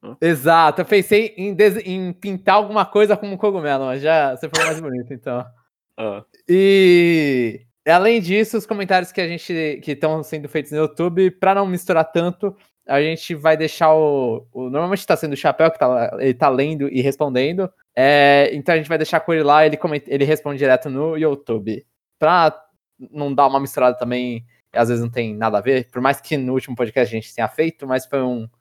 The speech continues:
Speaker 2: comentário num pod-, num bagulho do podcast. Então, se for num comentário de vídeo, a gente vai deixar lá pro Chapéu responder, ou a gente responder,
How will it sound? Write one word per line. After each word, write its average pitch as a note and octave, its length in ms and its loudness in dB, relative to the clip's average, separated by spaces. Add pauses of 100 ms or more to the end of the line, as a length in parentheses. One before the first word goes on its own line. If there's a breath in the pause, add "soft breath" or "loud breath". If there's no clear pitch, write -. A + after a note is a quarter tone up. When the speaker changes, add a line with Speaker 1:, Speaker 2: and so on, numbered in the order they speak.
(160)
Speaker 2:
comentário C3 480 2
num B2+ 100 -4
pod-, B2 400 -4
num A#2+ 420 -6
bagulho B2 340 0
do C#3 140 2
podcast. B2 720 -6 (380 soft breath)
Então, B2 240 -2
se C3+ 160 -4
for D#3 200 2
num E3 180 -2
comentário D3 380 0
de C#3 80 -2
vídeo, C#3+ 160 -2
a D3 40 0
gente C#3+ 140 -6
vai C3+ 120 0
deixar C3 320 0
lá A#2 240 4
pro B2 300 -6
Chapéu A#2 380 0
responder, A2+ 600 0
ou D#3+ 140 4
a E3+ 80 6
gente A#2+ 220 -2
responder, G#2+ 400 -6